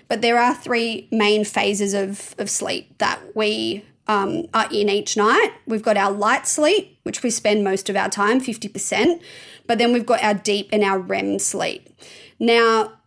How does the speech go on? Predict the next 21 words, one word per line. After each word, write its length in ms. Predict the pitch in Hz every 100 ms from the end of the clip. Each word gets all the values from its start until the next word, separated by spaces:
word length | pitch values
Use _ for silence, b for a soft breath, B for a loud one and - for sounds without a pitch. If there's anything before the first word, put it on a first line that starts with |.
| _ -
each 500 | 294 311 - - -
phase 540 | - 233 226 220 220
has 260 | 220 220 208
slightly 440 | 226 208 - 214
different 560 | 202 202 214 208 - -
functions. 800 | - 202 226 - 302 381 440 440
So 380 | - 233 220 208 - _ _ - -
deep 300 | 240 254 254
sleep 540 | - 285 277 269 - -
is, 800 | 233 226 220 220 220 214 214 - -
as 140 | 233
it 100 | 208
might 220 | 214 202 208
sound, 480 | - 220 240 339
you 100 | 269
know, 240 | 226 226 214
brain 460 | 208 220 220 233
waves 360 | 220 220 220 208
really 240 | 214 208
slow 400 | 196 - 208 202
down, 720 | 196 220 262 254 254 254 254